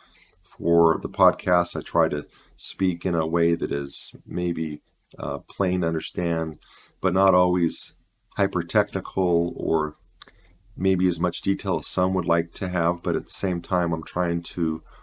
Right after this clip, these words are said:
you know, raise broad, broad principles and broad ideas for the uninitiated and those who are sometimes approaching these topics for maybe the first time. But what he basically does is the following.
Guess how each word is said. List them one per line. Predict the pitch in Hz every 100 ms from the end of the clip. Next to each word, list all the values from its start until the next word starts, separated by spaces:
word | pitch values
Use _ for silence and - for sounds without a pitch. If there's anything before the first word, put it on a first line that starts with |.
| _
you | 92
know, | 87
raise | 76 90 87 85
broad, | - 87 85 85 85 _ _ - _ _
broad | - 92 85
principles | - 90 - 80 78 78 85
and | 78
broad | 73 80 76 73
ideas | 69 73 73 71 73 - _ _
for | - 87 85
the | 82 -
uninitiated | 85 85 85 - 82 80 80 76 - _ _ - - - -
and | 82
those | 82 80 -
who | 95 80
are | 78 76
sometimes | - 82 78 82 - 92 82 78 76 -
approaching | 80 - 87 - 80
these | 76
topics | - 85 80 -
for | - 80
maybe | 78 78
the | -
first | - 85 80 -
time. | 101 95 73 71 _ _ _ _ _ _ _ _ _ _ _
But | 95 92 - _ _ _ _ _ _ - _
what | 123 165
he | 202
basically | 135 135 127 - - 104
does | 82 90 76 76 -
is | - 80
the | -
following. | 85 - 82 76 71 53 92